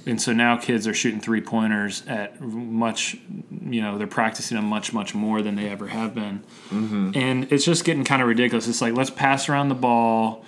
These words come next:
Speaker 1: until we get an open three or get the rebound, and you're almost open for, not a layup, but, like, a putback, maybe
Speaker 2: Mm-hmm.
Speaker 1: a little push putback,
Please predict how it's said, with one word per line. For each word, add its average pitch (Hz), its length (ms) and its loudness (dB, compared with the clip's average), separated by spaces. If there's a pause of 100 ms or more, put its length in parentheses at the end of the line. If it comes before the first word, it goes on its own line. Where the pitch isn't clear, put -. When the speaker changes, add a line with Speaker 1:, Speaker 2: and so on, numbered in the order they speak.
(280)
Speaker 1:
until 120 380 0
we 120 100 6
get 117 140 4
an 110 80 -4
open 113 280 0
three 110 560 2
or 113 140 2
get 117 220 0
the 123 80 2
rebound, 117 580 4 (400)
and 113 320 4
you're 113 400 2 (160)
almost 175 360 4
open 160 220 4
for, 147 460 2
not 165 160 2
a 127 40 2
layup, 120 460 2
but, 117 140 0
like, 113 160 -2
a 110 40 -6
putback, 135 720 -2 (180)
maybe 120 220 4
Speaker 2:
Mm-hmm. 113 300 2
Speaker 1:
a - 80 -6
little 120 140 2
push - 380 -2
putback, 139 640 -2